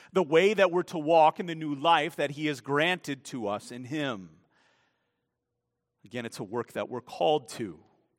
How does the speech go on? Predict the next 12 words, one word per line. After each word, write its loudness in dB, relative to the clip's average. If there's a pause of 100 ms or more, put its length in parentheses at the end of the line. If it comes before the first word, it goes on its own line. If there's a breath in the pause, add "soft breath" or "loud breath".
(460)
Going 2
out -2
to -10
serve -4
the 0
Lord 6
and -2
his -6
gospel 2
in 2
all 6
things, -12